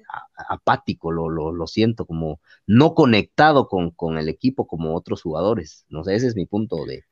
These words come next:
de vista. Ojalá me equivoque y, y salga un superjugador para esta temporada, pero los ta-, lo siento un tanto desconectado, no sé, esa es mi impresión.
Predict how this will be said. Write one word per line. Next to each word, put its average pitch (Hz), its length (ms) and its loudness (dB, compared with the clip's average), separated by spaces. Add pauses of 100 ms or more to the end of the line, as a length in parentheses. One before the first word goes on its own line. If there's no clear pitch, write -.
(240)
de 82 100 -4
vista. 117 200 4
Ojalá 107 280 6
me 127 140 4
equivoque 117 560 2
y, 80 200 -2
y 82 60 -10
salga 98 300 -4
un 95 160 -4
superjugador 80 720 -6 (360)
para 78 200 -4
esta 82 320 0
temporada, 85 760 0
pero 69 560 -6 (220)
los 80 320 -10 (400)
ta-, 104 240 2
lo 101 100 0
siento 123 320 2
un 127 100 2
tanto 123 340 2
desconectado, 90 760 0
no 92 100 -2
sé, 104 220 -6
esa 110 100 -6
es 110 80 -6
mi 98 80 0
impresión. 87 540 -6